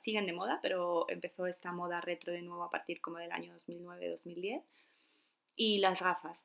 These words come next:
que creo que son tipo aviador. O sea, este look me flipa para estar en casa o para salir a la calle, para ambos. Este otro outfit, pues bueno,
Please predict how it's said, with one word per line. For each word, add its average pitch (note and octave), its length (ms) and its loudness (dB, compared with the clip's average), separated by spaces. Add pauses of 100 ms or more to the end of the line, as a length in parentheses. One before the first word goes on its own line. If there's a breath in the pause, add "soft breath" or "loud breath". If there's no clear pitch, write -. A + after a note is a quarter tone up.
que F#3 180 -8
creo F3+ 200 2
que F3 80 -4
son F3 180 -6
tipo E3+ 160 -6
aviador. E3+ 380 -4
O E3+ 40 -10
sea, - 180 -8
este G3 200 -4
look G#3+ 260 -4
me F#3+ 180 -8
flipa A#3+ 580 -2
para F#3+ 320 2
estar F#3+ 260 -2
en F#3+ 80 -2
casa D4 240 0
o E4+ 40 -4
para G3+ 140 0
salir F3+ 260 -2
a - 20 -4
la - 120 -2
calle, E3 180 -6
para E3+ 180 -2
ambos. - 460 -8 (2250 loud breath)
Este G#3+ 460 8
otro G#3 200 4
outfit, B3+ 600 6
pues F#3 320 0
bueno, F3 300 -6